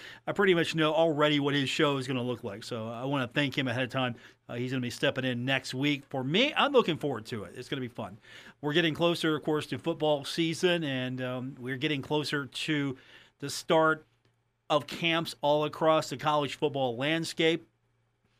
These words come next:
Recruiting continues, and a couple of twenty twenty-three offers going out this weekend. Mondrell Dean and Mari Lawton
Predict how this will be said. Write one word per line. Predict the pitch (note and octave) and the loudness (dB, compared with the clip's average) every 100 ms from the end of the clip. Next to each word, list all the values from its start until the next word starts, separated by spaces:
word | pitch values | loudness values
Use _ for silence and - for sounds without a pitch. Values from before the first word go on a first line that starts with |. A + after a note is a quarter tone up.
| _ _ _ | _ _ _
Recruiting | C3 B2+ F3+ F3+ E3 D3 | -8 0 4 4 4 0
continues, | C#3 B2+ - F3+ F3+ E3+ D#3 D#3+ - - _ _ - | -2 -4 -2 0 2 4 2 0 -6 -20 _ _ 0
and | D#3+ D#3+ D#3 | 4 4 2
a | D#3 | 2
couple | E3 E3 D3+ D#3 - _ - | 0 2 0 -2 -6 _ -2
of | D3+ D3+ D3+ - _ | 2 2 0 -8 _
twenty | - E3 E3+ E3+ | -4 0 0 0
twenty-three | D#3+ F3+ F3 E3+ E3 - E3 A3 A3 F#3+ | -2 -2 0 2 0 0 2 2 2 4
offers | F3 D#3+ D#3 A#2+ F#2+ - | 4 6 2 0 -6 -10
going | - D#3 D3 C#3+ | -2 2 2 4
out | C#3+ C3+ - | 2 0 -6
this | C3 B2+ | -6 -4
weekend. | C3 C3 C3+ A#2+ F2 - _ _ _ _ _ _ _ _ - | -4 -2 0 0 -2 -12 _ _ _ _ _ _ _ _ -12
Mondrell | B2+ C3+ F3 A3 E3 F3+ F#3+ F3 C3 | -2 2 2 2 4 6 6 4 0
Dean | A#2+ F3 D#3+ C3 - | 0 2 4 0 -2
and | C#3+ C#3 C3+ C3+ C3 C3+ C#3+ | -2 0 0 0 -2 -4 -6
Mari | C#3+ D#3+ F#3 E3 | 0 4 6 4
Lawton | C3+ D3 D#3 D#3 A#2+ | 2 4 4 2 -4